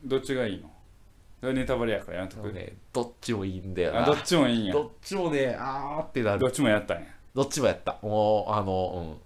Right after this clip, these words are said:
Speaker 2: そう。き-、ほんの、究極の選択なのよ。
Speaker 1: あ、そうなんや。
Speaker 2: そうそうそう。
Speaker 1: その、そのところに立っては。
Speaker 2: そうそうそうそう。で、だから、「Follow me please」とかお-、お-、思いながら、だから最後にタイトルが分かり、最後めっちゃ感動するっていうのが
Speaker 1: なるほどね。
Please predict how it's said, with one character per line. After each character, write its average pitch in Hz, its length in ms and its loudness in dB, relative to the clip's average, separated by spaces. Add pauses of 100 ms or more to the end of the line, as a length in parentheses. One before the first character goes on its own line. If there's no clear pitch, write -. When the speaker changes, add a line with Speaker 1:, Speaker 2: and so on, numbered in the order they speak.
(260)
Speaker 2:
そ - 340 -6
う。 151 80 0
き-、 - 240 -6
ほ 190 180 0
ん 190 40 -6
の、 170 100 -2
究 165 480 -2
極 247 180 2
の 226 60 4
選 196 160 0
択 160 140 0
な 127 80 -2
の 87 100 -6
よ。 - 120 -6
Speaker 1:
あ、 110 120 -4
そ 117 200 -2
う 107 40 -2
な 98 60 -4
ん 95 40 -6
や。 - 20 -6
Speaker 2:
そ 110 120 -6
う 101 40 -2
そ 113 160 -4
う 110 40 -2
そ 110 60 0
う。 110 40 -2
Speaker 1:
そ 117 60 -6
の、 - 60 -10 (160)
そ 123 140 -4
の 110 100 -2
と 110 120 -4
こ 110 80 -2
ろ 101 80 -4
に 95 80 -2 (340)
立 107 60 -8
っ 101 100 -10
て 104 80 -2
は。 85 100 -4
Speaker 2:
そ 120 160 2
う - 60 -2
そ 98 160 -4
う 87 40 -6
そ 98 180 -8
う - 40 -12
そ - 160 -12
う。 - 40 -12 (640)
で、 139 60 4
だ 139 140 4
か 120 60 -2
ら、 92 300 -2
「Follow 107 400 -6
me 107 100 -10
please」 - 540 -12
と - 60 -14
か - 60 -10
お-、 104 280 -8
お-、 123 180 -4
思 127 100 -2
い 120 60 -2
な 101 100 -2
が 104 80 -2
ら、 113 80 -2
だ - 60 -6
か - 60 -8
ら 110 80 -4
最 180 260 0
後 165 120 -2
に 127 80 -4
タ 135 140 -2
イ 117 80 0
ト 113 80 -6
ル 87 100 -4
が 90 80 0
分 92 100 -2
か 95 120 -4
り、 104 300 -8 (560)
最 101 120 -8
後 92 120 -4
め 87 80 -6
っ - 60 -10
ち - 100 -16
ゃ - 20 -12
感 82 240 -10
動 82 100 -10
す - 160 -14
る - 40 -12
っ - 0 -
て 113 60 -6
い - 40 -4
う - 20 -4
の 101 80 -4
が - 0 -
Speaker 1:
な 95 60 -6
る 92 40 -10
ほ 92 180 -10
ど 98 60 -8
ね。 - 60 -6